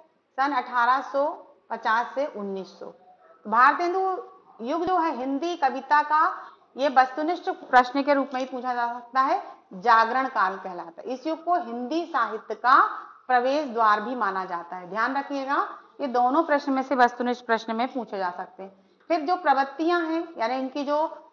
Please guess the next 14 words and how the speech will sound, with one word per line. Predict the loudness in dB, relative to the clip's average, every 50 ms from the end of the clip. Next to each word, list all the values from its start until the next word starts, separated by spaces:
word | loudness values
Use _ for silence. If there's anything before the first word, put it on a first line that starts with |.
| -8
अ, | -6 -6 -6
क्या | -4 -2 0 0
है, | 0 0 -2
विशेषताएं | -4 -4 -6 -6 -4 -2 -2 -2 -2 -2 -2 -2 0 0 0 0 -2
भी | -4 -4
हैं, | -4 -4 -6 -8 -10 -10 -10
प्रवृत्तियां | -6 -6 -6 -6 -6 -8 -10 -6 -4 -4 -2 -2
यानी | -4 -6 -6
विशेषताएं | -8 -8 -6 -4 -4 -4 -4 -4 -4 -4 -4 -4
भी | -4 -6
पूछी | -6 -8 -10 -8 -6
जा | -4 -4 -4
सकती | -2 -4 -6 -6 -8 -12
हैं। | -12 -12 -14 _